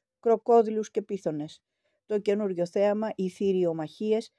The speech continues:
μάχη ανθρώπων με θηρία και θηρίων με άλλα θηρία. Χιλιάδες μελοθάνατοι βορρά των σαρκοβόρων.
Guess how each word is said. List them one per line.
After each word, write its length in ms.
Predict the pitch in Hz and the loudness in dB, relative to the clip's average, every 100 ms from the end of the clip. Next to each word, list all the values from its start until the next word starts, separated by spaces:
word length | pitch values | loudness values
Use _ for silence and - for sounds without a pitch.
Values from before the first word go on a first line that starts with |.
| _ _ _ | _ _ _
μάχη 520 | 170 208 247 262 240 | -6 -2 -2 -2 -4
ανθρώπων 500 | 214 202 208 208 208 | -4 -2 -4 -2 -4
με 120 | 196 | -4
θηρία 440 | 190 190 196 196 156 | -4 -2 2 2 0
και 220 | - 185 | -2 -4
θηρίων 560 | 175 190 170 185 190 180 | -4 -4 0 2 2 -2
με 140 | 160 | -4
άλλα 260 | 160 170 180 | -2 -2 -4
θηρία. 520 | 170 165 160 127 127 _ _ _ _ _ _ _ _ _ _ _ - - _ _ | -6 -2 0 0 -4 _ _ _ _ _ _ _ _ _ _ _ -20 -20 _ _
Χιλιάδες 540 | _ 190 190 302 208 214 | _ 0 4 4 2 -2
μελοθάνατοι 760 | 196 185 175 180 185 180 220 - | -2 -2 0 0 0 -4 -8 -4
βορρά 400 | 185 185 180 170 | 4 6 6 2
των 140 | 160 | -2
σαρκοβόρων. 760 | 156 170 180 180 196 151 139 | -8 -4 -2 2 4 2 0